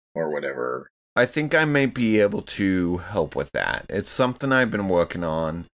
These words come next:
Speaker 2: Um, I've been playing with some of this rift power that I seem to have. Um, but I'm willing to try something. I don't know what you guys have.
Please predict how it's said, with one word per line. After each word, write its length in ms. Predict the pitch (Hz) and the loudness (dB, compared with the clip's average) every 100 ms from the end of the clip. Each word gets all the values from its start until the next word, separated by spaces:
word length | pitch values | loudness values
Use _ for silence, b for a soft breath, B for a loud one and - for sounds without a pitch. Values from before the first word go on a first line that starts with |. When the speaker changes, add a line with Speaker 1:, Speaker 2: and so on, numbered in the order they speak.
| _ _ - | _ _ -2
Speaker 2:
Um, 420 | 95 82 82 82 | 0 2 0 -2
I've 180 | - 95 | -2 -2
been 160 | 95 92 | -2 -6
playing 420 | - 117 117 110 | -2 2 2 4
with 160 | 101 92 | 2 0
some 560 | - - - - 107 | -6 -8 -4 0 0
of 180 | 98 82 | -2 0
this 480 | 98 92 - - - _ _ _ _ - | 2 2 0 -6 -10 _ _ _ _ -2
rift 400 | 104 - - - - | 0 0 -4 -18 -12
power 480 | - 92 90 76 57 | -2 0 0 -2 -4
that 200 | - - | -4 -4
I 120 | - | -4
seem 300 | - 67 - | -6 -10 -12
to 260 | - 85 82 | -8 -6 -4
have. 360 | 64 50 - - _ _ - | -4 -6 -10 -14 _ _ -4
Um, 340 | 101 98 87 | 0 2 2
but 140 | 82 110 | 2 2
I'm 140 | 110 | 2
willing 280 | 113 113 87 | 0 0 -2
to 60 | 85 | -6
try 400 | - - 117 170 | -10 0 0 0
something. 400 | - 85 98 95 | -2 -4 -4 -2
I 160 | - 95 | 0 2
don't 140 | 98 | 2
know 120 | 95 | 0
what 180 | 87 69 | -2 -2
you 140 | 101 | -2
guys 360 | 107 90 90 - | 0 -2 -2 -6
have. 440 | 90 71 71 80 | -4 -4 -4 -6